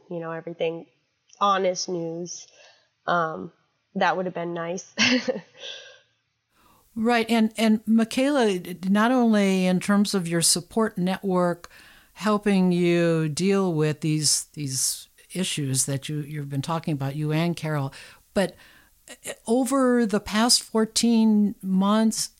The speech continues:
Speaker 2: how have you been engaging with your, your social networks, your family, your friends, your neighbors, especially, of course, the first part when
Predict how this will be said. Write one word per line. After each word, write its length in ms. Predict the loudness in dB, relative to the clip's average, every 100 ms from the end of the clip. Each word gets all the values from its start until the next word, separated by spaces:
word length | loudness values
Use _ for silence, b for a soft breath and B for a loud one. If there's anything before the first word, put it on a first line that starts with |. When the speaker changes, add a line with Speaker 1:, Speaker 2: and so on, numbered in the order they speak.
| _
Speaker 2:
how 420 | -10 -4 -2 -2
have 380 | -2 -2 0 0
you 220 | 0 0
been 260 | 0 0 0
engaging 800 | 0 0 0 0 0 2 2 2
with 280 | 0 0 -2
your, 440 | -2 0 0 -2 B B B B 0
your 180 | 2
social 420 | 2 2 2 0 2
networks, 640 | 0 -2 -8 -10 -12 -6
your 140 | -6
family, 680 | -4 -2 0 2 0 0 0
your 180 | -2 -4
friends, 680 | -2 0 2 2 2 0 0
your 100 | 2
neighbors, 840 | 2 0 0 0 0 0 0 -4 B B B
especially, 640 | -2 0 2 2 2 0 B B B B -20 -20 -20 -20 -12 -10
of 140 | -4
course, 460 | 0 2 2 -2 -8
the 80 | -8
first 320 | 0 0 0
part 240 | -2 -2 0
when 320 | 0 0